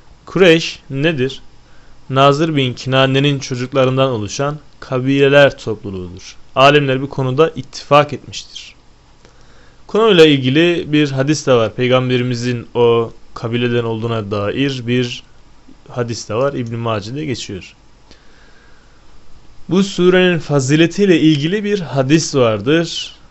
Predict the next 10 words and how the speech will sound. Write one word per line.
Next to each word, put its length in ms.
Bu 180
da 360
Beyhaki'nin 1200
Hilafiyat'ta 1160
geçiyor. 600
Beyhaki'ye 480
ait 320
geçiyor. 540
Beyhaki'ye 500
aittir. 580